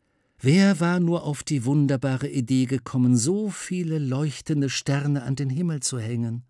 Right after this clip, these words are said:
„Morgen suchen wir den Troll und schimpfen ihn aus“,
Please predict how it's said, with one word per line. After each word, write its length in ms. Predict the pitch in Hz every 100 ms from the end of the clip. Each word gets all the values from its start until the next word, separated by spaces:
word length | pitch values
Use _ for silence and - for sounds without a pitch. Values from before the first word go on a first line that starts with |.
| _ _ _ _ _ _ _ _ _
„Morgen 500 | 123 143 180 196 202
suchen 440 | 147 160 175 175 147
wir 100 | 135
den 240 | 131 127
Troll 360 | - 175 202 202
und 220 | 135 123
schimpfen 460 | - 185 170 170
ihn 200 | 143 131
aus“, 480 | - 139 135 120 -